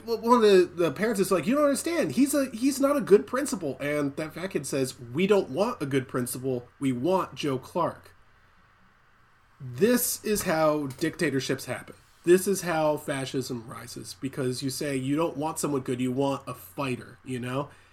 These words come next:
And I understand the students who did like him. I actually, there, there's something in my brain that makes sense that some people respond well to that sort of teaching,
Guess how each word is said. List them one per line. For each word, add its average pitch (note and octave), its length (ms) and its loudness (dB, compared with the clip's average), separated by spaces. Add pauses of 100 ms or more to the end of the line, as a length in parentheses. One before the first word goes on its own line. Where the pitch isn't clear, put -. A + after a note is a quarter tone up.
(520)
And D#3 100 0
I D#3 140 4
understand A#3 540 2
the F#3+ 60 6
students E3+ 480 2 (100)
who F3 180 0
did D#3 300 6
like C#3+ 260 0
him. G#2 160 -10
I D#3 140 -4
actually, E3+ 400 2 (580)
there, G3 120 6
there's G3 180 2
something C4 220 4
in G#3+ 80 2
my G3 100 4
brain F3+ 200 4
that D#3+ 120 0
makes D#3 180 -4
sense E3+ 200 -2
that B2+ 160 -6
some F3+ 180 0
people F3+ 280 -4
respond D3 640 -4
well C3+ 300 0
to C3+ 100 -12
that C3+ 240 -4
sort C#3 200 -2
of B2 60 -6
teaching, D3+ 460 -6